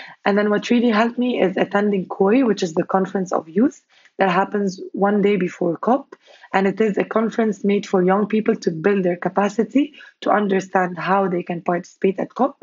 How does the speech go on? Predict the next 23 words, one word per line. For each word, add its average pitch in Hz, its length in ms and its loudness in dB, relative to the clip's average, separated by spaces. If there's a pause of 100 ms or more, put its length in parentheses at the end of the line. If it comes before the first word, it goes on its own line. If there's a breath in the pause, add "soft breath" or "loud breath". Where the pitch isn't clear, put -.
(320 loud breath)
And 185 140 2
at 185 100 0
the 185 80 -4
same 214 300 0
time, 233 220 0
it's 196 180 -4
an 185 80 -2
opportunity 196 540 -4
for 185 260 -2
them 208 460 0
to 180 100 -4
deliver 185 580 0 (220 loud breath)
their 175 140 2
inputs 226 520 0
in 180 120 0
a 175 100 2
global 190 320 2
youth 214 240 0
statement, 214 580 -2
which 196 160 -6
is 175 120 -2
a 170 100 0
declaration 190 920 -2